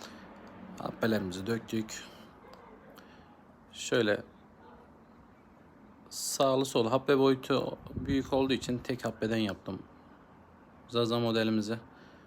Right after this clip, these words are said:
Happelerimizi karşılıklı olarak ipleri happe deliğinden geçiriyoruz. Sonra oraya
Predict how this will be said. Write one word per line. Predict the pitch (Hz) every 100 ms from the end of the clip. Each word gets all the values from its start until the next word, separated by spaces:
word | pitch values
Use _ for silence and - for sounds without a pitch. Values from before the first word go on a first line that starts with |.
| - - - - - - - - - - - -
Happelerimizi | - - - 104 98 98 92 107 110 - - - - - - - - -
karşılıklı | - 123 120 - 131 - 117
olarak | 104 90 -
ipleri | - - 113 107 110 - - - - - - - - - - - - -
happe | 123 131
deliğinden | 123 110 101 107
geçiriyoruz. | 117 - 107 101 104
Sonra | - 131 123 110
oraya | 117 113 104 -